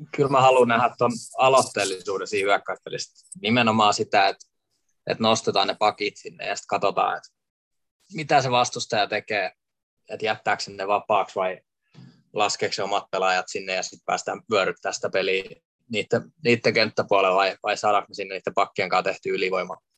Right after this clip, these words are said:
tai jotain, mut sellaista, sellaista, että lähdetään, niinku, lähdetään miettiä, miettiä sitä, että nyt lähdetään tavallaan hyökkäämään ja aiheuttaa silloin omilla, omilla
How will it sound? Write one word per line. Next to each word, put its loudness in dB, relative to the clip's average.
tai 4
jotain, 4
mut -12
sellaista, 0
sellaista, 2
että -8
lähdetään, 0
niinku, -6
lähdetään 2
miettiä, -2
miettiä -6
sitä, -4
että -4
nyt -4
lähdetään -4
tavallaan -4
hyökkäämään 0
ja 0
aiheuttaa -2
silloin -4
omilla, 2
omilla 2